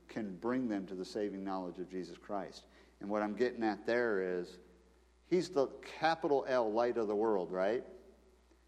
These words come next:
So it's talking about that right here, the light of the glorious gospel of Christ, who is the image of God, should shine unto them. But he's not on earth, is he?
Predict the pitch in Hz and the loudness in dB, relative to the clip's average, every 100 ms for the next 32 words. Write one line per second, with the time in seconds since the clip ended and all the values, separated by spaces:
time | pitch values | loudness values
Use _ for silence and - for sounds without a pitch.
0 | _ - 113 - - - 123 120 113 131 | _ 0 0 4 2 4 2 0 4 2
1 | 101 104 95 123 110 92 92 113 123 113 | 2 0 0 2 2 2 2 4 2 0
2 | 98 101 107 110 107 107 104 - 104 101 | -2 2 4 2 2 -2 -2 -2 -2 -2
3 | - 127 90 - - - - - 110 - | 2 2 2 -4 -16 -20 -18 -8 -6 -4
4 | 104 104 101 104 98 117 101 - 98 - | -4 -4 -6 -6 -2 0 -2 -6 -14 -4
5 | 110 104 120 117 87 82 - - - _ | -2 0 -2 -4 -10 -12 -16 -20 -20 _
6 | _ 123 - 123 165 160 165 147 156 147 | _ -4 -4 -6 -6 -4 -2 -2 -6 -4
7 | 160 107 - - - _ _ _ _ _ | -6 -6 -10 -20 -20 _ _ _ _ _
8 | _ _ _ _ _ _ _ 143 101 | _ _ _ _ _ _ _ -4 -2